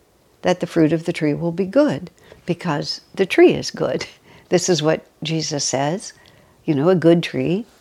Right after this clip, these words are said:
brings good fruit." So if the quality and quantity of my energy is good, the chances are better that the fruit will also be good, but not guaranteed.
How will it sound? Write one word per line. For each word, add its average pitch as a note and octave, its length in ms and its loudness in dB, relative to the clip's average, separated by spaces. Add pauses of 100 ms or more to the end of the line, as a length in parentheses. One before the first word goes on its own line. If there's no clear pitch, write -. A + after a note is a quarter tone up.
(120)
brings D#3 260 -2
good - 240 -4
fruit." - 460 -2 (320)
So F#3 140 4
if D#3+ 100 0
the C#3+ 80 -4
quality A3+ 640 4
and G3 140 2
quantity E3 560 2
of D3 140 -2
my D#3 200 2
energy F#3 440 0
is D3 180 0
good, D3 360 -4 (340)
the - 100 -10
chances A3 460 0
are A3+ 80 2
better F3+ 480 0 (260)
that G#3+ 160 -4
the A#3+ 60 -2
fruit - 300 0
will D#3 180 -2
also C#3+ 300 -4
be C#3+ 160 -10
good, - 360 -12 (260)
but G#3+ 160 -2
not B3+ 240 -2
guaranteed. A3 760 0